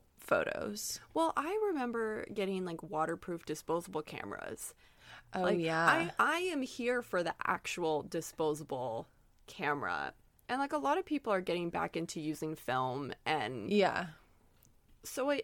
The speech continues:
Speaker 2: I guess it's just, like, a natural progression of social media. Like, w-, in talking about it, it all makes sense. But
Speaker 1: Uh-huh. Well, I
Speaker 2: I,
Speaker 1: think
Speaker 2: I
Speaker 1: it's
Speaker 2: don't
Speaker 1: also
Speaker 2: know.
Speaker 1: the same thing that's happened with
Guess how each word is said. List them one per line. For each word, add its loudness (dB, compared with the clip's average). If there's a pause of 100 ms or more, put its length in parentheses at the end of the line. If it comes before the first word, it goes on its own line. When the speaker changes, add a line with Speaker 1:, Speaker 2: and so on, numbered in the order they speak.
Speaker 2:
I 2
guess 0
it's -6
just, -6
like, 0
a 0
natural 0
progression -4
of -4
social -2
media. 2
Like, 0 (140)
w-, -8 (220)
in 2
talking -2
about 4
it, 0
it 2
all 4
makes -4
sense. -4 (520)
But 6
Speaker 1:
Uh-huh. 2 (100)
Well, 10
I 12
Speaker 2:
I, 10
Speaker 1:
think 8
Speaker 2:
I 10
Speaker 1:
it's 6
Speaker 2:
don't 8
Speaker 1:
also 8
Speaker 2:
know. 8
Speaker 1:
the 8
same 6
thing 0
that's -2
happened 2
with 2